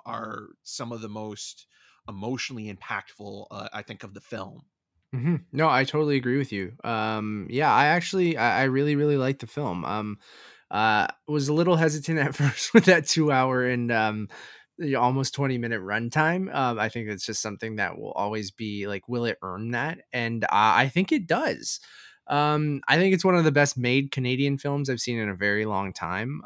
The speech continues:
Speaker 2: Um, I think being Canadian and knowing the Canadian film system and stuff like that, that we're sometimes a little harsher. Um, at least I am on Canadian projects 'cause I just want them to be great.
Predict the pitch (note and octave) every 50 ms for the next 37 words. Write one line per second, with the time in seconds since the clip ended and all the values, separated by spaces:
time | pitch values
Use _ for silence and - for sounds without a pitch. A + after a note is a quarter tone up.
0 | - - G2+ G#2+ G2+ F#2+ F#2+ F#2 F2+ F2+ F2 F2 E2 D2 - - - A2 A2 -
1 | - - - C#3 C#3 C3+ C3 - - C3 - - A#2+ A#2+ B2 B2+ C3+ C3 - -
2 | B2 A#2 A2+ A2+ A2 A2+ A2+ A2 A2 G#2+ G#2 G2+ G2+ - - F2+ F#2+ F#2+ F#2+ F#2
3 | F#2 F2+ F2 E2 D#2+ F#2+ G#2+ G2 G2 G2 G2+ G2 - - A2 G2+ F#2+ G2+ F#2+ F#2+
4 | - B2+ B2 A#2+ A2 A2 G#2+ - - G#2+ G2+ G2 F#2 - - F#2+ - G2 F#2+ -
5 | G2 F#2+ F#2 - G2+ F#2+ D#2+ - - G2+ G2 F2+ - - - - - - - -
6 | G3+ F#3+ F#3+ F#3 D#3+ E3 D#3+ D3+ C3+ A#2+ - A#2 A#2+ B2+ B2+ - - B2+ A#2 A2
7 | G#2 - _ _ _ _ _ _ _ _ _ - A#2 A2 G2+ G2+ G2 F#2+ G2 F2+
8 | F2 G2+ _ _ _ _ - - C3+ D3+ E3+ E3+ - G#2 F#2 G#2 B2 A#2 G#2 G2
9 | F#2+ F#2+ G2+ G#2 - G#2+ A2+ A2+ G#2+ - A#2+ A#2 A2 G#2 G#2+ G#2+ G2+ - - G2+
10 | G2+ G2 G2 - A#2 G#2+ A2 G2+ A2+ G#2+ - G2+ F2+ F2 F#2 G#2 - - - G#2+
11 | G2+ G2 G2 G2 G2 A#2+ - _ - - - C#3+ C3+ B2+ B2+ A2+ - - G2 F#2
12 | F#2 F#2+ G#2 -